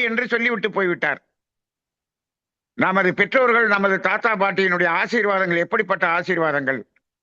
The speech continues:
அருமையான ஆசீர்வாதங்கள். அப்ப இப்படி உட்கார்ந்துட்டு சாப்பிடுன்னு அவரு சொல்லிட்டு போயிட்டார். அப்ப இவருக்கு இப்படி சா-, இப்படி நீ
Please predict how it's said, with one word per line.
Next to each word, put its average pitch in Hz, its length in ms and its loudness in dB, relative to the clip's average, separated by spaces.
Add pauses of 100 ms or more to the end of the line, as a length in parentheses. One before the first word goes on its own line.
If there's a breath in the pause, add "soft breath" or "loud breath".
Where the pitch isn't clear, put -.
(500)
அருமையான 208 520 2
ஆசீர்வாதங்கள். 190 720 0 (2750)
அப்ப 214 140 -2 (420)
இப்படி 247 240 0
உட்கார்ந்துட்டு 262 440 2
சாப்பிடுன்னு 254 400 2
அவரு 262 140 -2
சொல்லிட்டு 254 240 -2
போயிட்டார். 165 260 -2 (2250)
அப்ப 156 320 0
இவருக்கு 185 500 2 (1120)
இப்படி 190 300 0
சா-, 214 220 2
இப்படி 202 280 0
நீ 202 100 2